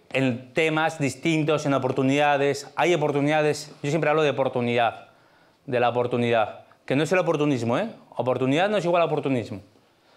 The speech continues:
Y el saber estar en el momento adecuado, en el, con el tono adecuado, es siempre muy llamativo. Es muy difícil, además, esta comunicación, porque si repites un mismo mensaje dos veces,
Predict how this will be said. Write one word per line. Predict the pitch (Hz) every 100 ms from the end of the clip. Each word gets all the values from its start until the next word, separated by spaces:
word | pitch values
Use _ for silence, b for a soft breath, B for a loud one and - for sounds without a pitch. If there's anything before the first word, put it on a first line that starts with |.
| b b
Y | -
el | 123
saber | 117 127 151
estar | 151 156
en | 151
el |
momento | 143 147 143
adecuado, | 143 135 127 151 139
en | 120
el, | 120 120
con | 127
el | 117
tono | 117 139
adecuado, | 131 120 131 131 160 - - _ _ -
es | 131
siempre | - 143 139 135 143 B B
muy | - 131
llamativo. | 120 110 113 98 92 B B B B B _ -
Es | 165
muy | 214 214
difícil, | 175 180 190
además, | 165 165 160
esta | 156
comunicación, | 151 143 135 131 147 165 175 139 -
porque | 123 120 120
si | - 123 123 123 131 123
repites | 120 127 175 165 139 -
un | 147 151
mismo | 156 156
mensaje | 147 127 151 147 156 170 - - b b b b
dos | - 127 139
veces, | 127 143 151 185 - -